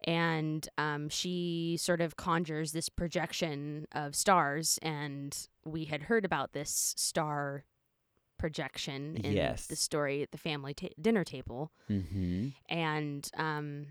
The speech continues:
Speaker 1: Kamala realizes that it
Speaker 2: It was
Speaker 1: was
Speaker 2: her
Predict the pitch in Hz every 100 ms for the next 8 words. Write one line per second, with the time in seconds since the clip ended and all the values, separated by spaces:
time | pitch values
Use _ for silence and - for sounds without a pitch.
0 | - _ - 185 208 190 160 151 160 156
1 | 139 143 135 147 - 139 135 - - 147
2 | 147 - 170 175 156 151 151 294